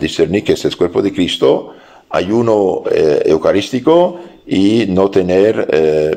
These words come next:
pecado mortal sobre la conciencia y recta intención.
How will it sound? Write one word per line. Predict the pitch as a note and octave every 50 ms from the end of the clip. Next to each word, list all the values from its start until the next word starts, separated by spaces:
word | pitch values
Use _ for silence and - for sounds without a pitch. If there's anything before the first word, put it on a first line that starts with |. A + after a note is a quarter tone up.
| - -
pecado | - C#2+ C#2+ E2+ G2 F#2+ F2
mortal | D#2+ D2+ C#2+ - F2+ G2+
sobre | F#2+ - F2+ F2+ D#2
la | D2
conciencia | - C#2+ C#2 - D2+ D#2 D2+ C#2+ - A2 A#2+ B2+
y | - - E2 D#2 D2+ -
recta | - D2+ D#2 - E2+
intención. | E2 D2 - B1+ B1 - - F#3 A#2+ - -